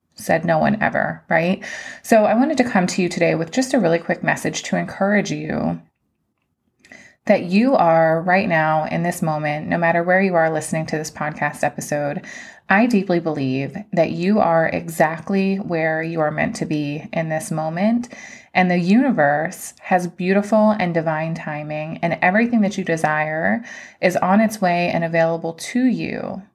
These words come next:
So feeling like you need to beat yourself up for not being there yet,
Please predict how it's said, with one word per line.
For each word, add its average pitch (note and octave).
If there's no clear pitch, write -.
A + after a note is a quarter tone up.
So G#3
feeling B3
like F3
you F#3+
need F3
to F3
beat F3
yourself E3
up E3+
for F3+
not E3
being E3
there D#3+
yet, D#3